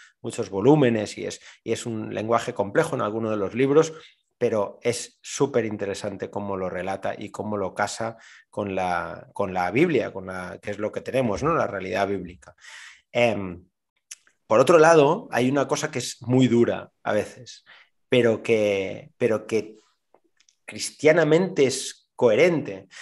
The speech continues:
eh, que es una frase de Tomás Moro, creo que a su hija, que dice, em, "Pase lo que pase, pasa porque Dios quiere.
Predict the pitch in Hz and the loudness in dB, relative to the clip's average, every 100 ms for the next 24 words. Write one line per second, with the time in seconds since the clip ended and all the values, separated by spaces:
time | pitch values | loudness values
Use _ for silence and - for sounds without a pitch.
0 | - - - 131 120 110 107 113 147 170 | -18 -20 -6 2 4 4 2 0 0 2
1 | 156 156 156 127 131 131 131 139 143 120 | 2 2 2 2 2 0 0 2 2 2
2 | 127 127 117 - 131 131 120 165 - _ | -2 -2 -4 -2 -2 -2 -4 -4 -8 _
3 | - - _ - 135 120 127 - 117 101 | -20 -20 _ 0 2 4 0 0 -2 0
4 | 92 85 87 - _ _ - 107 95 90 | -2 -6 -12 -18 _ _ -10 -8 -8 -10
5 | 85 87 - - _ _ _ _ 135 139 | -16 -20 -20 -20 _ _ _ _ -2 0
6 | 160 143 139 120 98 - - 226 - _ | 0 0 0 0 -2 -4 -10 -12 -18 _
7 | _ _ _ _ _ _ _ _ _ 107 | _ _ _ _ _ _ _ _ _ -4
8 | - 135 131 110 - 87 90 90 - - | -2 -6 -6 -10 -8 -10 -8 -10 -12 -16
9 | 76 | -16